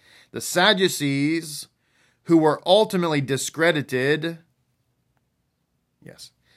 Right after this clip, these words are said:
they were discredited two thousand years ago, but we still say, see that same spirit raising its ugly head. The same spirit that crucified the living Torah, raising its head, trying to get us on a new calendar. I'm just pointing this out. I just, I want you to be equipped with this. It's important, I think.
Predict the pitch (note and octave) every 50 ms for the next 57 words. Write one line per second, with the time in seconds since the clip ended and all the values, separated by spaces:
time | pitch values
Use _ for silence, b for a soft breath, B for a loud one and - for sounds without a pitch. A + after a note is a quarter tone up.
0 | _ _ _ _ _ _ _ - C3 C#3+ D3 C#3+ D3 C#3 C#3+ - F3 F3+ F#3 F#3
1 | E3+ E3+ D#3+ C#3+ - E3+ E3 - E3 D#3+ D#3+ D3+ B2 D3 D#3 E3 D3+ C3+ B2+ B2
2 | G#2+ G2+ G#2+ A2+ B2+ C3+ B2 - - - E3+ G3 A3 A3+ G3+ - - G3 F#3+ F#3+
3 | G3+ F#3 D3+ - - - - - - F#3+ A3 A3+ G#3+ E3+ D#3+ D3 A#2 - - -
4 | F3 F3+ F#3 F#3 F3 - - - - - A3 A3+ G#3 G3 F#3 F#3 F3+ - - -
5 | _ _ B B B B B B B B B B B B G#2 G#2+ B2 C#3+ D#3+ F3+
6 | G3 G#3+ A3 F3+ E3+ G3+ F#3+ G3 F#3+ C#3+ - - F3+ F#3+ F3+ F#3 F#3+ F#3+ F#3+ F#3
7 | G3 A2+ A2+ G#2 - - F2+ F2+ - _ _ _ _ _ _ _ _ - C#3 -
8 | - - F#3+ G3+ G#3+ G#3+ G3+ F3+ - - - - A3+ A#3+ A#3 A3+ G3 - F3 F3
9 | E3+ - - - A3 B3 - G#3 G3+ F#3 - G3 G3 F#3+ F#3 E3 F3 F3 F3+ G3+
10 | G3+ G3+ G3 F#3 F3+ G3 G#3+ A#3 A#3+ A3 G3+ F#3 F3+ F3+ F3 F3+ F3+ b b b
11 | b b - A#2+ D3+ F3+ G#3+ A3+ B3+ B3 G3+ A#3 A#3+ A3+ A3+ F#3+ F#3 G#3 A3 A3
12 | G#3+ G3+ F#3 G3+ G3+ G3+ G3+ G3 F3+ G3+ G3 G3+ - F#3+ F#3 F3+ F3+ F3 F3 F3
13 | - G3 F3+ E3+ C#3+ B2 C3 D3+ F#3 F3+ - - F#3+ F#3+ F#3+ F#3+ G3 F#3 - -
14 | - A#2+ - - A2+ A2+ - - G#2 B2+ B2+ C#3+ D#3 E3 C#3+ D3+ D3 D3 D3 D#3
15 | D3 D3 _ - F#3 F3 F3+ - - G2+ F#2 G#2 G2 - - - A2+ A#2+ - -
16 | - - - - E2+ - - - F#3 -